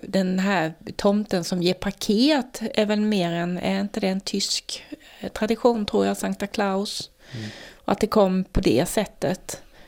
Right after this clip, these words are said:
Speaker 1: med, ehm, med den här med röd luva och, och julklappstecken och det här. Men däremot hade vi ju en tomten, och, och det är ju ofta den som vi ser på de här Jenny Nyströms,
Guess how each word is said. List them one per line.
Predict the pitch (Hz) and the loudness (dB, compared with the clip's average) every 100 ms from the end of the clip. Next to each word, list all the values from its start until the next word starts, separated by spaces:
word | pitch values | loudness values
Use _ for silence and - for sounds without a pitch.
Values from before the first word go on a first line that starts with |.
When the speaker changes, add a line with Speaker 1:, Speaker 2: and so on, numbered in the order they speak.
| _ - | _ -4
Speaker 1:
med, | 190 180 175 180 | -2 0 -2 -2
ehm, | 175 175 170 165 - - | -2 -4 -6 -8 -16 -12
med | - 175 | -6 -2
den | 165 | -2
här | 160 | -2
med | 143 - | -2 -2
röd | - - | -2 -4
luva | - - - - | -2 -4 -4 -4
och, | - - - - _ - | -2 -4 -6 -10 _ -14
och | - 175 165 - _ _ _ _ | -10 -8 -10 -16 _ _ _ _
julklappstecken | 180 160 101 - - - 139 - - | -4 -4 -6 -8 -8 -8 -6 -8 -8
och | 175 | -6
det | 175 | -4
här. | 175 165 - _ - - - - | -6 -8 -14 _ -20 -16 -16 -8
Men | 196 202 | 0 2
däremot | 202 220 202 | 2 0 0
hade | 214 202 | 0 2
vi | 180 | 0
ju | 175 180 | 2 2
en | 175 175 170 175 - | 0 -4 -6 -10 -12
tomten, | - 185 185 - 156 165 | -4 0 0 0 0 0
och, | 165 | 0
och | 165 | 2
det | 185 | 4
är | 185 | 6
ju | 175 | 4
ofta | 196 - 185 | 2 2 2
den | 214 175 165 175 | 4 4 0 -2
som | 190 | -2
vi | 175 | 0
ser | 170 180 | -2 -4
på | 180 180 | -4 -4
de | 165 160 | -2 -2
här | 147 160 - - | -2 -4 -8 -4
Jenny | 160 156 | -2 0
Nyströms, | 160 160 160 180 160 165 - - | 0 0 -2 -6 -4 -4 -4 -10